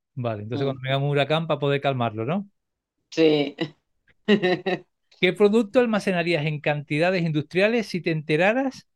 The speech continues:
Speaker 1: que ya no van a fabricarlo más?
Speaker 2: Oh, pues, ¿qué producto? ¿Pero de comida o,
Speaker 1: Lo que tú
Speaker 2: o?
Speaker 1: quieras, lo que tú quieras.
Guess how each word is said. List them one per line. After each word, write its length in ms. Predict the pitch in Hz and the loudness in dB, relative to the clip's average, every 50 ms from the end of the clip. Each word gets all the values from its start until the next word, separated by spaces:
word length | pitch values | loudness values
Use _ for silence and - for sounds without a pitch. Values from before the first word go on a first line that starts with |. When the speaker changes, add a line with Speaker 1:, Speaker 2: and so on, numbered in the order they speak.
| _ - | _ -4
Speaker 1:
que 160 | - 151 147 | -4 -2 0
ya 120 | 151 160 | 0 0
no 80 | 170 180 | 0 0
van 180 | 180 190 190 190 | 0 0 -2 -2
a 60 | 170 | -2
fabricarlo 520 | - 190 180 170 175 185 190 196 202 202 | -2 -2 -4 -2 -2 -2 -2 -2 -2 -2
más? 360 | 170 110 92 - - - _ _ _ _ _ _ _ _ _ _ _ _ _ _ _ _ _ _ _ _ _ _ _ _ _ _ _ _ _ _ _ _ _ _ _ _ _ _ _ _ _ _ _ _ _ _ _ _ _ _ _ _ _ _ _ _ _ _ _ _ _ _ _ _ _ _ _ _ _ _ _ _ _ _ - | -2 -4 -6 -8 -16 -20 _ _ _ _ _ _ _ _ _ _ _ _ _ _ _ _ _ _ _ _ _ _ _ _ _ _ _ _ _ _ _ _ _ _ _ _ _ _ _ _ _ _ _ _ _ _ _ _ _ _ _ _ _ _ _ _ _ _ _ _ _ _ _ _ _ _ _ _ _ _ _ _ _ _ 0
Speaker 2:
Oh, 460 | 160 160 160 156 156 151 143 131 - - - - - - - - _ _ _ _ _ _ _ _ _ _ _ _ _ _ _ _ _ _ _ _ _ _ _ _ _ _ _ - | 4 4 6 6 6 4 2 0 -4 -10 -18 -20 -20 -20 -20 -20 _ _ _ _ _ _ _ _ _ _ _ _ _ _ _ _ _ _ _ _ _ _ _ _ _ _ _ -4
pues, 1120 | 139 135 135 131 131 131 127 127 127 127 123 123 123 123 120 120 120 117 117 117 117 117 - | -2 -2 0 0 -2 -2 -2 -2 -2 -2 -2 -2 -2 -4 -4 -4 -4 -4 -2 -2 -4 -4 -2
¿qué 140 | - 156 156 | 0 0 2
producto? 640 | 156 185 190 190 175 185 196 214 208 - 160 143 - | 4 4 4 4 4 2 0 0 0 -2 -4 -2 2
¿Pero 360 | - 156 147 139 139 135 135 | 2 2 4 6 6 4 4
de 260 | 131 139 131 131 127 - | 4 2 2 2 0 -4
comida 460 | 135 131 156 208 233 190 156 135 131 | -4 0 0 2 4 4 4 4 4
o, 320 | 131 127 131 131 127 _ _ _ _ _ | 2 0 -2 -2 -6 _ _ _ _ _
Speaker 1:
Lo 100 | - 117 | -2 0
que 80 | 143 143 | 2 2
tú 120 | 139 135 135 | 2 2 0
Speaker 2:
o? 20 | |
Speaker 1:
quieras, 500 | 131 131 127 120 117 110 104 95 107 - _ _ _ - | 0 0 0 0 0 -2 -4 -6 -10 -16 _ _ _ -16
lo 160 | - 131 120 | -10 -10 -8
que 100 | 110 120 | -8 -6
tú 140 | - 151 160 | -6 -6 -8
quieras. 420 | 151 - 123 113 107 98 98 98 | -6 -6 -6 -6 -6 -8 -12 -16